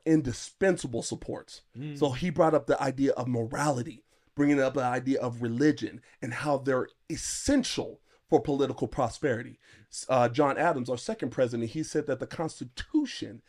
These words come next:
Speaker 1: is made only for a moral and religious people, and it is wholly inadequate to the government of any other. Why are we falling apart? Because we become more and more immoral and irreligious.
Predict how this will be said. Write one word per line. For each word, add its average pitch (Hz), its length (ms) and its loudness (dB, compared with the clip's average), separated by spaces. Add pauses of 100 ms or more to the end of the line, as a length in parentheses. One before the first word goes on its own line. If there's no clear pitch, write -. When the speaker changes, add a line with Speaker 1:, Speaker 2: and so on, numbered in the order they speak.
(220)
Speaker 1:
is 131 160 -2
made 135 260 0 (160)
only 196 580 0 (280)
for 156 180 6
a 131 140 4
moral 175 600 4
and 127 160 0
religious 120 380 0
people, 165 400 -6
and 139 100 -2
it 120 80 -4
is 113 140 -6
wholly 185 400 0
inadequate 151 520 -4
to - 80 -16
the 127 100 -6
government 120 480 0
of 107 100 -6
any 107 240 -4
other. 131 300 -4 (240)
Why 160 220 0
are 165 100 2
we 147 100 -2
falling 131 320 -4
apart? 131 320 -2
Because 123 280 -6
we 127 100 -8
become 123 360 -2 (320)
more 170 300 6
and 180 100 0
more 165 300 6
immoral 135 600 2
and 135 220 -4
irreligious. 127 720 -4